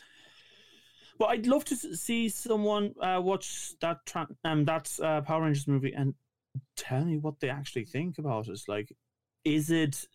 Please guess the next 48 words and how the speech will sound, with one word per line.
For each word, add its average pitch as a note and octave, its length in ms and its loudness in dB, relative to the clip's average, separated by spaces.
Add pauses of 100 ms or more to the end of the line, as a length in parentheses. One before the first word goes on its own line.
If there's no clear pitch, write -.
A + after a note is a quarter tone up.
(240)
is D3 160 2
it - 80 0
any C#3 260 4
sort C#3 220 0
of, B2 80 -6
like, - 160 -2
"Oh A#2 120 2
God, A2+ 260 -2
this A2 120 -8
is G#2+ 120 -10
so A2+ 140 0
cheesy, A2+ 440 -4
it's G#2 140 -4
fun," C3 340 -2
or G#2+ 160 -2
is A#2 100 -2
it B2+ 80 0 (280)
purely B2+ 360 0
because A#2+ 260 -6
we B2 260 -2
grew A2 260 0
up A#2 160 -4
with C3 120 -2
it C#3 340 -4 (120)
that A2+ 300 -6 (880)
it, C3 180 2 (320)
it B2+ 160 2
gives B2+ 240 0
us C#3 160 0
a - 20 2
nostalgia? C#3+ 500 0
It, D#3+ 100 0
like, D#3+ 180 -2
obviously E3 380 0
it's C3 120 -2
nostalgic. A#2 440 -2 (240)
I C3+ 200 0 (120)
don't D3+ 240 4
think C3 220 0 (100)
any C3+ 180 2
of, A#2+ 160 -4 (220)
both C#3+ 220 6
of B2+ 100 4
us - 180 -2
would B2 140 -2
say A#2 220 -2
it - 120 -2
isn't. B2 440 -4